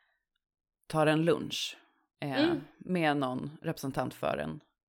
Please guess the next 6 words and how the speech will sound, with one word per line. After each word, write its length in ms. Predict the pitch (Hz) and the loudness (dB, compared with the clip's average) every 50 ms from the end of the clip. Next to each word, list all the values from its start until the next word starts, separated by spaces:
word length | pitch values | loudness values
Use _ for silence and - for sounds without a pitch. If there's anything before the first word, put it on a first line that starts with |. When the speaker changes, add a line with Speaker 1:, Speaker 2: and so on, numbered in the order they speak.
| _ _ _ _ _ | _ _ _ _ _
Speaker 1:
organisation 800 | - 156 151 139 139 135 - 139 - - 139 135 135 131 131 - | -2 0 0 0 0 -2 -4 -4 -4 -2 -2 -2 -2 -2 -4 -2
eller 260 | - 147 139 135 131 - | -2 -2 -2 0 -2 -2
ett 160 | 143 - - | -4 -6 -8
företag 540 | - - 135 - - - - - - - - | -4 0 0 2 2 0 -2 -2 -2 -2 -4
eller 140 | - - - | -6 -6 -6
sådär. 300 | - - - 170 214 | -2 2 4 4 4